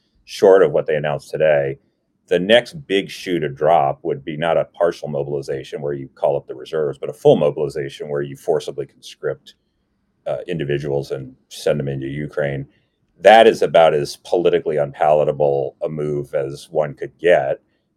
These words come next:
Uh, he, I think for that very reason, hasn't taken it yet. So this intermediate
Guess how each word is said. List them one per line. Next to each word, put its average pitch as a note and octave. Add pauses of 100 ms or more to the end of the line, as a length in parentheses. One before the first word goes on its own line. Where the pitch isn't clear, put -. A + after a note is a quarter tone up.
(100)
Uh, D2+
he, D#2 (260)
I D2
think C#2+
for D2+
that C#2
very D2
reason, D2+
hasn't D#2
taken D2
it C2+
yet. C#2+ (360)
So D#2+ (640)
this F#2+
intermediate G2